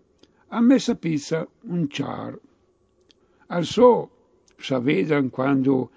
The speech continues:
in persi in sci, ai vena una montagna a mezzo dal mar. In sci olta che la riva fin a, a stei, e lagà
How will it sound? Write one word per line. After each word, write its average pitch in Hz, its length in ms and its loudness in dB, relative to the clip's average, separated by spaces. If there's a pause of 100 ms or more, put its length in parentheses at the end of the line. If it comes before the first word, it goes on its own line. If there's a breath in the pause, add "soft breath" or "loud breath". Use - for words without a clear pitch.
in 143 220 -2
persi 131 500 -2
in 123 60 -4
sci, 113 440 -6 (580 loud breath)
ai 165 220 0
vena 180 360 2
una 165 200 -2
montagna 175 600 0
a 175 40 0
mezzo 135 340 2
dal 135 220 0
mar. 113 440 -4 (1120)
In 185 200 2
sci 180 320 0
olta 151 800 0
che - 160 -12
la 131 140 -2
riva 156 560 0 (640 soft breath)
fin 175 400 -2
a, 160 280 -4
a 156 120 -2
stei, 170 540 -2 (960)
e 151 80 2
lagà 160 680 2